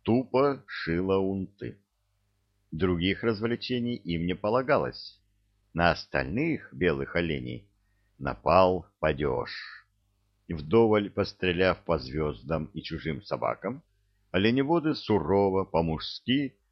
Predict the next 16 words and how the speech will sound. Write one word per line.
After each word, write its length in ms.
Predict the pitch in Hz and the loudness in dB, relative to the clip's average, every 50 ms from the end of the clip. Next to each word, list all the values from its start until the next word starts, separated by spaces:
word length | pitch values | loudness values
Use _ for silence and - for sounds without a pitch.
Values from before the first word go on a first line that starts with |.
| _ _ _ _ | _ _ _ _
валялись 640 | 73 76 82 92 113 127 131 123 117 104 - - - | 0 2 4 6 6 4 4 2 -2 -4 -8 -8 -4
повсюду 760 | - 85 76 - - - - - 131 143 147 131 120 117 117 80 - | -2 -2 -2 -2 -4 -12 -6 -2 0 0 0 0 -2 -2 -4 -4 -6
в 180 | 82 78 65 113 | -8 -8 -6 -4
блаженной 960 | 76 78 78 71 - - 85 87 87 82 78 78 76 76 73 73 71 - - | -2 0 0 0 0 0 0 0 0 0 0 -2 -2 -2 -2 -4 -4 -6 -6
отключке. 1000 | - 71 71 - _ _ _ - 67 65 64 64 - - - - - _ - - - _ _ _ _ _ _ _ _ _ _ _ _ _ _ _ _ _ _ _ _ | -6 -6 -6 -8 _ _ _ -12 -10 -8 -8 -8 -10 -10 -12 -14 -14 _ -16 -18 -18 _ _ _ _ _ _ _ _ _ _ _ _ _ _ _ _ _ _ _ _
Последними 840 | - 95 - - - 98 107 104 95 87 92 95 92 90 90 87 85 | 0 0 0 0 0 0 2 2 2 0 -2 -2 0 0 0 -2 -2
бродящими 800 | 73 85 90 90 90 82 78 90 87 82 - - - 78 78 82 | -2 0 2 2 2 4 4 4 2 2 0 -2 -6 -4 -2 -2
в 180 | 82 78 76 73 | -2 -4 -4 -4
ночи 560 | 73 76 73 - - 113 127 120 98 - - _ _ _ _ _ _ - | -4 -4 -4 -4 -4 -4 -4 -4 -4 -6 -10 _ _ _ _ _ _ -2
были 240 | 85 110 117 117 110 | 0 2 2 2 0
два 240 | 90 78 82 98 95 | 0 2 2 2 2
товарища 840 | - 98 95 82 82 76 71 62 58 - - - 64 64 64 60 - | 2 0 0 2 2 0 0 0 -4 -8 -10 -10 -8 -6 -6 -6 -8
с 80 | - - | -10 -10
простыми 680 | - - 76 71 - - - - 104 117 120 113 110 110 | -6 -6 -6 -4 -6 -8 -6 -2 0 0 0 0 -2 -4
якутскими 1000 | 107 76 64 - - - - 107 104 - - - - - 87 78 80 80 78 - | -4 -6 -6 -10 -10 -8 -6 -6 -6 -6 -8 -12 -8 -6 -4 -4 -4 -4 -6 -6
именами: 680 | 76 76 73 73 71 65 71 80 80 69 57 55 - | -8 -6 -6 -6 -6 -4 -4 -4 -4 -4 -6 -10 -14